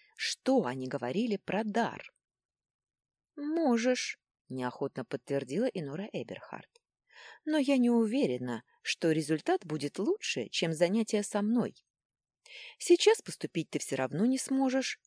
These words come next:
в этом году время упущено, занятия уже начались. А у тебя даже начальных навыков нет. Идти тебе некуда, а у меня хорошее жалование при не такой уж сложной работе. Но если соберешься в академию,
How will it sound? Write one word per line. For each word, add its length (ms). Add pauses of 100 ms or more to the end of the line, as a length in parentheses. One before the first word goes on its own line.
в 120
этом 220
году 260
время 280
упущено, 760 (180)
занятия 520
уже 200
начались. 640 (640)
А 240
у 60
тебя 280
даже 240
начальных 460
навыков 480
нет. 320 (340)
Идти 440
тебе 260
некуда, 640 (340)
а 100
у 80
меня 280
хорошее 520
жалование 720 (300)
при 260
не 140
такой 320
уж 140
сложной 360
работе. 640 (800)
Но 260
если 320
соберешься 520
в 40
академию, 720